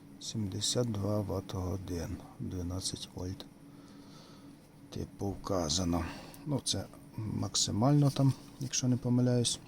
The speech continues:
Але не суть. Суть в тому, що він, е, розряджається і в ньому підвищений саморозряд. Про саморозряд я вже попередньо таке відео трішки зробив був.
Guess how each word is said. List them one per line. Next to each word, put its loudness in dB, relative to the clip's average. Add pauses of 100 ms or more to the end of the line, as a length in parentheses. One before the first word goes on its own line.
(1600)
Але 4
не 10
суть. 2
Суть 2
в 2
тому, 8
що 10
він, 10 (300)
е, -2 (200)
розряджається 4 (880)
і -2
в 0
ньому 6
підвищений 4
саморозряд. 2 (200)
Про 2 (100)
саморозряд 4
я 0
вже 0 (1200)
попередньо -2 (1000)
таке -8
відео -2 (520)
трішки -2
зробив 2
був. 8